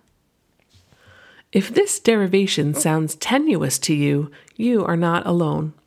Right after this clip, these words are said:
We are about to see that the sages of the Mishnah themselves grappled with exactly that issue. Right after Rabbi Shimon Bar Yochai's statement about Torah scholars,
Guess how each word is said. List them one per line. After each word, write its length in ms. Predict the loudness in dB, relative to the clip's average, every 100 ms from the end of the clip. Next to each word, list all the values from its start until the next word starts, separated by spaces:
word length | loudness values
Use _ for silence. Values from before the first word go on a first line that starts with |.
| _ _ -4
We 140 | 0
are 120 | 2 0
about 360 | 0 -2 -2
to 80 | -2
see 400 | -2 0 0 0
that 200 | 0 -2
the 80 | -2
sages 540 | -2 -2 -2 -2 -4
of 180 | -4 -6
the 80 | -2
Mishnah 400 | -2 -2 -2 -2
themselves 760 | 0 -2 0 0 0 0 -4 -8 -18 _
grappled 560 | -2 0 0 -4 -4 -2
with 180 | -4
exactly 640 | -4 -6 -2 -2 -2 -2 -2
that 440 | -4 -4 -4 -6 -2
issue. 420 | -2 -2 -6 -8 -12 _ _ _ _ _ _ _ _ _ _ -6
Right 340 | -2 0 0
after 480 | -2 -4 -2 0 0
Rabbi 280 | 0 0 -2
Shimon 420 | -2 -2 0 0
Bar 140 | 0
Yochai's 500 | 0 -2 0 -2 0
statement 520 | -4 -2 -2 0 -4 -2
about 300 | -2 -2 -2
Torah 300 | -2 0 -2
scholars, 520 | -2 0 0 -2